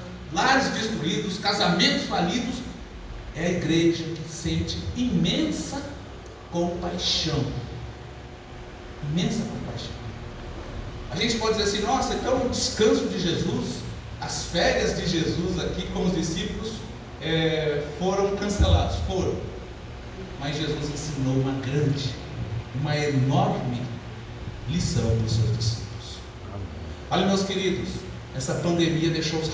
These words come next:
Speaker 1: rastros dela por aí. Quando você vai no supermercado, você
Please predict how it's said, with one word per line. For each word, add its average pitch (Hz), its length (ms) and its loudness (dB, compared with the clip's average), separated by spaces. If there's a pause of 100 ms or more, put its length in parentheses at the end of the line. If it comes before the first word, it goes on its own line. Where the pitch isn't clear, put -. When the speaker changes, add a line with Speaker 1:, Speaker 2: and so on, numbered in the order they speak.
Speaker 1:
rastros 135 380 -2
dela 107 240 -2
por - 180 -4
aí. - 100 -4 (1600)
Quando 160 140 2
você 165 260 4
vai 160 180 2
no 160 80 2
supermercado, 143 840 -2
você 143 260 -2